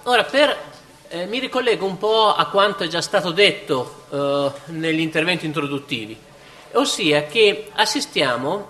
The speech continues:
in questo periodo storico, forse proprio come reazione alla crisi, eh, economica, che tutti sapete che ha delle origini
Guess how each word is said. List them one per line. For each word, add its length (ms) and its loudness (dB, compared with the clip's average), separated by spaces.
in 140 -6
questo 300 0
periodo 400 0
storico, 600 0
forse 360 -2
proprio 440 -2
come 260 0
reazione 640 0
alla 260 0
crisi, 720 -2
eh, 580 -2
economica, 840 2
che 540 4
tutti 200 -8
sapete 520 -4
che 120 -6
ha 60 -2
delle 180 -4
origini 720 -4